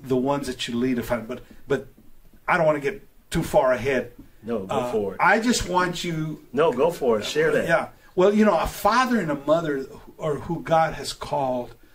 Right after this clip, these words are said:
Speaker 1: to lead and guide and care for their children,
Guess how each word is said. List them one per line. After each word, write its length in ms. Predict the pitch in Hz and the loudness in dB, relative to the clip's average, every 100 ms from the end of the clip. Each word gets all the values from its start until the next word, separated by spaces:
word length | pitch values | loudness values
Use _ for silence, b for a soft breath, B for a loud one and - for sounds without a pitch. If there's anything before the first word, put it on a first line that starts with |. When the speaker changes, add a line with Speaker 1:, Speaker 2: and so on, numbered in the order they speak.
| b - | b -8
Speaker 1:
to 120 | 143 | -6
lead 600 | 135 139 160 175 175 180 | -4 0 0 0 -4 -6
and 200 | 117 120 | -8 -4
guide 520 | 123 135 156 165 160 | 0 2 2 0 -4
and 200 | 120 117 | -8 -10
care 460 | - 156 160 165 160 | -12 -6 -2 -2 -2
for 140 | 147 | -6
their 160 | 120 113 | -12 -10
children, 480 | - 156 156 160 | -8 -4 -4 -4